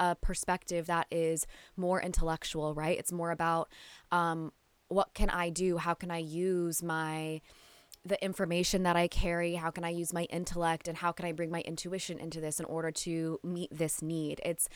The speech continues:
less motivated by emotion. And what that means is that, not that Aquarius is unemotional by any standpoint, but Aquarius is kind of the, uh, energy of, like,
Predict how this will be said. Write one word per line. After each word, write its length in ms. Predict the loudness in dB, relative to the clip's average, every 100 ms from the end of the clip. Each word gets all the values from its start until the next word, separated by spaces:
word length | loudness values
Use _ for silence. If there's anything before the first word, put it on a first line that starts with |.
| -12 -16 -14
less 460 | -8 4 6 6 4
motivated 640 | 4 4 4 4 4 4
by 680 | 4 2 2 2 0 -2 -4 -8 _
emotion. 840 | -4 -2 0 0 4 4 4 2 -2 -12 -18 -18 -2
And 420 | 2 4 4 0 -4
what 280 | 0 2 4
that 180 | 4 4
means 400 | 2 -2 -2 -4
is 200 | -2 -2
that, 360 | 0 0 2 0
not 240 | 2 2
that 100 | 2
Aquarius 540 | 0 2 2 4 2 2
is 160 | -2 0
unemotional 640 | 0 2 0 0 -2 -2 0
by 220 | 0 0
any 220 | -2 0
standpoint, 580 | -2 -2 -4 0 0 2
but 100 | 0
Aquarius 600 | 0 2 4 4 4 2
is 100 | 0
kind 300 | 0 0 2
of 340 | 0 0 -4
the, 440 | -6 -4 -2 -2 -4 -10 -18 -20 -2
uh, 500 | 4 6 6 2 0 0
energy 580 | 2 2 2 2 4 4
of, 220 | 6 2
like, 420 | 2 2 2 -4